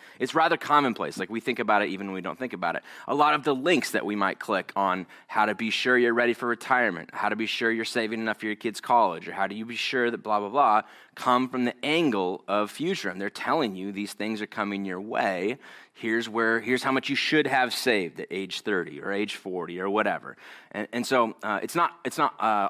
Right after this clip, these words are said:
off for us to kind of think in that way. We're there a lot. But then there's also another angle of what comes and what's in our future called the adventum, the arrival of things that were, uh, were unforeseen. Um,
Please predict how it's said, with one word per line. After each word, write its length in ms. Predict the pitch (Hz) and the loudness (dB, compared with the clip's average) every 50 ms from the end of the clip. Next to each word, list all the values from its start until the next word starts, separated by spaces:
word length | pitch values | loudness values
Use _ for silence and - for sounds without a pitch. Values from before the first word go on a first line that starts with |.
| - _ | -2 _
off 300 | - 127 127 110 101 - | 2 4 4 4 4 2
for 240 | - - - 110 104 | -2 -2 0 0 2
us 120 | 95 - - | 0 0 -4
to 80 | - | -6
kind 160 | - 113 104 98 | -4 -2 -4 -4
of 60 | - | -4
think 240 | - 104 98 87 90 | -4 -6 -6 -6 -6
in 80 | 87 | -6
that 140 | 90 67 - | -6 -6 -6
way. 140 | 82 78 80 | -6 -8 -8
We're 380 | 80 92 - - 104 101 98 | -10 -10 -10 -6 -4 -4 -4
there 240 | 92 92 87 87 - - | -4 -4 -6 -6 -6 -8
a 60 | 98 | -6
lot. 260 | 101 90 80 - - - - - - - - - - | -6 -6 -6 -6 -8 -12 -18 -20 -20 -20 -20 -14 -6
But 120 | - 143 - | -2 0 2
then 100 | 180 180 | 4 4
there's 160 | 180 160 - | 4 2 4
also 600 | 151 156 175 208 196 - - 131 120 120 120 123 | 4 4 4 4 2 2 2 4 4 6 4 4
another 400 | - 117 120 135 147 165 175 156 | 2 0 0 2 2 4 4 2
angle 520 | - 113 110 107 104 107 104 107 104 104 - - | 2 2 -2 -4 -4 -4 -2 -2 -2 -2 -2 0
of 300 | 104 101 101 95 87 98 | 0 0 0 0 -4 -4
what 240 | 98 98 95 - | -4 -4 -4 -4
comes 340 | - - 101 92 95 101 95 | -4 -4 -2 -2 -2 -4 -6
and 100 | 101 92 | -6 -4
what's 220 | 92 92 90 - 95 | -4 -4 -4 -4 -4
in 60 | 90 | -4
our 120 | 87 85 | -4 -4
future 420 | - - 82 82 80 - - 101 104 | -6 -8 -12 -12 -10 -8 -8 -8 -8
called 320 | - - 90 92 95 95 | -4 -2 -2 -2 -2 -2
the 240 | 98 101 107 - - - | -4 -6 -6 -6 -6 -4
adventum, 920 | - - 156 165 143 104 95 95 87 87 90 - - 90 82 65 60 - - - - - - - - | 0 0 2 0 0 -2 -6 -8 -8 -8 -8 -10 -10 -10 -10 -10 -12 -16 -18 -20 -20 -20 -20 -10 -2
the 120 | 117 135 | 2 2
arrival 720 | 131 123 110 127 127 131 151 170 160 117 117 113 113 120 - | 2 4 4 4 4 4 4 4 2 0 -2 -2 -2 -2 -2
of 140 | - 107 98 | -4 -6 -8
things 460 | - - 120 113 104 101 104 101 - | -6 -6 -6 -4 -4 -4 -6 -6 -6
that 160 | 113 - - | -6 -6 -6
were, 160 | 95 95 92 - - _ _ _ - | -6 -6 -6 -8 -12 _ _ _ -12
uh, 160 | - 98 92 87 | -10 -8 -8 -6
were 200 | 101 107 - - | -4 -4 -2 -2
unforeseen. 960 | 101 104 101 - - - - _ - 123 110 - - 175 165 104 80 71 - - _ _ - - - - - - _ - | -2 -2 -4 -8 -14 -20 -20 _ -8 -6 -6 -4 -4 -4 -4 -6 -6 -10 -16 -20 _ _ -20 -20 -20 -20 -20 -20 _ -2
Um, 360 | 101 107 104 101 98 - | 0 0 0 0 -2 -6